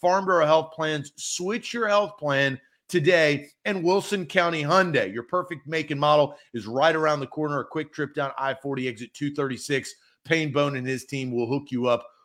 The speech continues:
with a great Hyundai. So, Jack, let's officially start this show. And,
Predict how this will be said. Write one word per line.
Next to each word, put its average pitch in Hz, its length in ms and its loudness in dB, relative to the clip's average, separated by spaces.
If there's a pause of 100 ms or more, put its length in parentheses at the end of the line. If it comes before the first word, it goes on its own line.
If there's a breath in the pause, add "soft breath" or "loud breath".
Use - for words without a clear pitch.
with 143 220 2 (100)
a 143 160 0
great 143 560 -2 (460)
Hyundai. 139 460 2 (260 soft breath)
So, 175 180 2
Jack, 180 380 8
let's 196 160 2
officially 190 460 0
start 190 340 0
this 156 140 0
show. 156 600 4
And, 147 320 -2